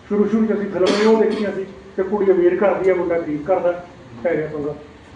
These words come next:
ਹੂੰ?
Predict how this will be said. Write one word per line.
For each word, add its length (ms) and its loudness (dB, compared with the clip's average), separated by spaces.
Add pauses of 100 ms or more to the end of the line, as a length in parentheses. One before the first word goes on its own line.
(3000)
ਹੂੰ? 140 -4